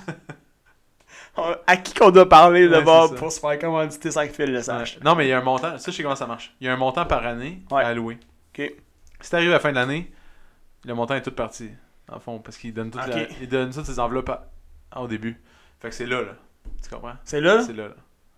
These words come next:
Speaker 1: Bon, ben, on est là-dessus, là.
Speaker 2: Ouais. Puis avant, il y avait beaucoup de monde qui allait têter pour genre des hot dogs gratuits pour une, euh,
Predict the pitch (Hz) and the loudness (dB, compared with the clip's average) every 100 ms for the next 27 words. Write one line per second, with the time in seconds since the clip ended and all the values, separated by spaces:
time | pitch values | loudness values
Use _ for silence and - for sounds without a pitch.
0 | - 127 131 131 131 147 151 139 - 165 | -10 -6 -6 -6 -6 -6 -6 -6 -6 -6
1 | 139 - 117 - _ - 123 123 160 135 | -6 -14 -20 -20 _ -4 -2 0 -2 -2
2 | 123 120 139 135 151 127 120 123 120 135 | -6 -8 -8 -8 -6 -6 -6 -8 -8 -10
3 | 135 117 110 110 117 120 113 113 127 123 | -10 -10 -10 -8 -10 -10 -12 -12 -12 -10
4 | 113 110 107 101 | -8 -8 -10 -12